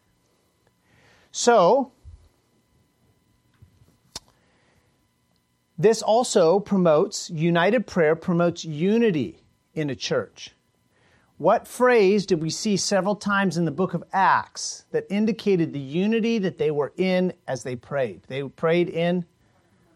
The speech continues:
one accord, right? Doesn't mean they were all in a small Honda car.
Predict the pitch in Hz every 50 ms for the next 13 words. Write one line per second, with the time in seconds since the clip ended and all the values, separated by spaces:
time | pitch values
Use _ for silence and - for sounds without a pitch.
0 | _ - 135 143 151 165 175 190 202 214 233 233 226 - - - 226 208 208 196
1 | 147 113 92 - _ _ _ _ _ _ _ _ - 139 147 175 175 175 170 165
2 | 165 185 190 190 190 196 190 190 180 180 175 175 170 - 190 175 170 170 165 170
3 | 175 170 170 - - - 170 156 135 104 -